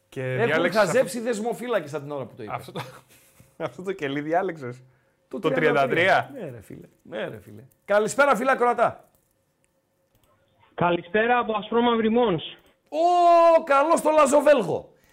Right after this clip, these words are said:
Speaker 2: Είπαμε
Speaker 3: Τι
Speaker 2: τι κάνεις.
Speaker 3: κάνουμε;
Speaker 2: Είμαστε καλά. Είπαμε τι σπουδάζεις στο Μόνς εσύ, φίλε;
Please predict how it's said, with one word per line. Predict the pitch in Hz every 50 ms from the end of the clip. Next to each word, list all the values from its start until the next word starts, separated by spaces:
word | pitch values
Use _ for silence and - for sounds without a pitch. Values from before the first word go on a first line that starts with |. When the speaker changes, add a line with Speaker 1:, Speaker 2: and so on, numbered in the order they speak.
| _ _ _
Speaker 2:
Είπαμε | - 220 247 254 311 311 320
Speaker 3:
Τι | -
Speaker 2:
τι | 320
κάνεις. | - 311 - 320 330 214 226
Speaker 3:
κάνουμε; | 254 294 294 285 - -
Speaker 2:
Είμαστε | - 226 269 311 302 - 285 277
καλά. | 285 285 294 302 294 - 269
Είπαμε | 233 247 294 294 302
τι | 208 247 302
σπουδάζεις | 220 - 247 311 269 311 330 302 277 220 190 180
στο | - - 262
Μόνς | 254 247 247 269 277 277 185 202
εσύ, | 240 190 254 240
φίλε; | 190 269 277 302